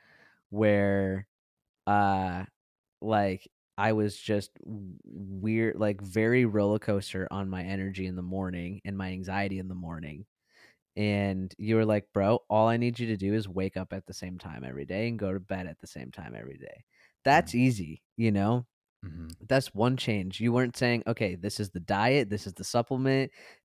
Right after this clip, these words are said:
Speaker 1: this is
Speaker 2: Mm-hmm.
Speaker 1: the workout plan, like, this is all the th-, shit that you need to change. Here's how much water you need." Like,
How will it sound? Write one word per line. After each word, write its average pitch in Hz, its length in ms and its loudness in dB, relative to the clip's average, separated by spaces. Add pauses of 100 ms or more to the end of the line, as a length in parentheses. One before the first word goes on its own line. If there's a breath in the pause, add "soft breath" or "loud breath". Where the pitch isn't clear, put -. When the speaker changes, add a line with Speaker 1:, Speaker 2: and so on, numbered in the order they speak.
Speaker 1:
this 95 200 2
is 98 120 0
Speaker 2:
Mm-hmm. 87 60 -10
Speaker 1:
the 95 80 -2
workout 117 500 4
plan, 104 180 0
like, 110 180 2
this 110 160 0
is 101 120 -4 (120)
all 120 320 8
the 117 140 0
th-, - 200 -12
shit 113 240 0
that 80 80 -8
you 98 100 -4
need 107 100 -2
to 104 100 -2
change. 117 340 -4
Here's 117 200 0
how 117 80 -4
much 104 200 -6
water 110 280 4
you 110 160 2
need." 107 320 -2
Like, 98 180 -4